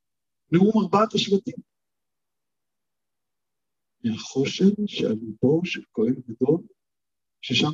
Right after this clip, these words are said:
כתוב ראובן עם צבע אחד, שמעון עם אבן חן אחרת, וכך כל שבטי ישראל, כאיש אחד בלב אחד, איש על מחנהו ואיש על דגלו. והוא רוצה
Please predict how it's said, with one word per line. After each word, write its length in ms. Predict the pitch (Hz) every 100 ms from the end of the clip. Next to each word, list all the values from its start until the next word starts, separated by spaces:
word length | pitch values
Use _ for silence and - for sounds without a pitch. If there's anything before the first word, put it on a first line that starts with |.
| -
כתוב 400 | 131 165 151 -
ראובן 520 | 120 117 117 127 185 208 - -
עם 100 | - -
צבע 320 | - 104 101 101
אחד, 360 | - - 143 180 _ _ _ _ _ -
שמעון 560 | - - 139 139 160 185
עם 120 | 156 - 139
אבן 240 | 135 127
חן 320 | - 139 135
אחרת, 440 | 120 - 156 202 202 _ _ _ _ _ _ _ _ _ _ _ _ _ _ _ _ _ _ -
וכך 340 | - 147 - -
כל 160 | - -
שבטי 340 | - 160 165
ישראל, 580 | 165 160 139 127 170 196 _ _ _ _ _ _ _ -
כאיש 420 | 151 131 - -
אחד 260 | 190 175 170 170 135
בלב 280 | 120 151
אחד, 340 | 170 - 175 180 - - _ _
איש 180 | 160 -
על 80 | 185 156
מחנהו 640 | - 127 120 135 175 196
ואיש 220 | 127 -
על 100 | - -
דגלו. 460 | - 269 165 - _ _ _ _ _ _ _ _ _ _ _ _ _ _ _ _ _ _ -
והוא 160 | 196
רוצה 180 | 175 185